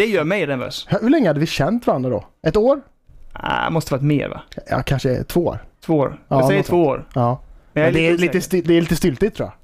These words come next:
Speaker 2: Vi får se sen.
Speaker 1: Ja, det kan vara. Vi får se. Men, men i alla fall, skål!
Speaker 2: Ja, skål! Bra, bra jobbat. Bra kämpat.
Speaker 1: Ja, detsamma. Mm.
Speaker 2: Mot oändligheten.
Speaker 1: Och skål, lyssnarna.
Speaker 2: Och vidare.
Speaker 1: Och vidare, ja.
Speaker 2: Åh. Åh,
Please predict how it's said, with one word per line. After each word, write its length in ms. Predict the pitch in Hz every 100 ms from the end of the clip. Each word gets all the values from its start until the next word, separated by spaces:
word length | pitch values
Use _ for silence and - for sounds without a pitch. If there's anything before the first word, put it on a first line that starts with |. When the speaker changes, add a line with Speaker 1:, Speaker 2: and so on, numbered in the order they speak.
| - -
Speaker 2:
Vi 80 |
får 120 | 190 -
se 180 | 294
sen. 160 | 294 254
Speaker 1:
Ja, 320 | - 180 196 277 190
det 100 | 190
kan 260 | 220 202 165
vara. 120 | 143
Vi 140 | 170
får 100 | 180
se. 200 | 170 131 175
Men, 160 | 285
men 60 | 294
i 40 | 320
alla 100 | 311
fall, 180 | 247 -
skål! 520 | - 330 311 127 113
Speaker 2:
Ja, 260 | - 269 330
skål! 420 | - 392 392 131 -
Bra, 240 | 156 175
bra 220 | 156 170 151
jobbat. 420 | 139 110 - -
Bra 220 | 147 156
kämpat. 220 | 151 127
Speaker 1:
Ja, 60 | 117
detsamma. 320 | 220 247 170
Mm. 640 | - 202 247 247 240 220 196
Speaker 2:
Mot 220 | 156 156
oändligheten. 440 | 156 131 127 123
Speaker 1:
Och 60 | 208
skål, 360 | 131 311 294 175
lyssnarna. 580 | 165 180 - 147 123 - -
Speaker 2:
Och 160 | 147 131
vidare. 320 | 113 98 104
Speaker 1:
Och 120 | - 156
vidare, 220 | 135 -
ja. 240 | 147 - - _ _ - - - _ _
Speaker 2:
Åh. 340 | 156 208 131 92 _ _ _ _ _ _ _ _ _ - _ _ _ _ -
Åh, 300 | - 71 -